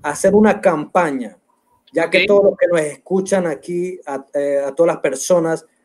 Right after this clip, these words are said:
Speaker 1: hacer una, una pancarta, hacer una pancarta, todos, no solamente las personas con albinismo,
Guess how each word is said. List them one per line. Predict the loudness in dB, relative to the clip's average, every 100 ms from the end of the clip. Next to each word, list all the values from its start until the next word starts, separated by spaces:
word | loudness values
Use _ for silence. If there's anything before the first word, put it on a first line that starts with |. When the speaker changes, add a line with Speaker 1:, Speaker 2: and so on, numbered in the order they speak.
| _ _ _
Speaker 1:
hacer | -8 0 4
una, | 6 6 4
una | 2 2 2
pancarta, | -2 -2 -2 -2 -2 -8 -16 -16 -14
hacer | -6 -2 -2
una | -2 -2
pancarta, | -4 -6 -2 2 2 0 -2 -4 -6 _ _ _ _
todos, | 2 4 4 2 -4 _ -8
no | -8
solamente | -2 -2 -2 -4 -2 -2
las | -2
personas | -4 -2 -2 -2
con | -2 0
albinismo, | -2 -4 -2 -2 -2 -6 -6 -8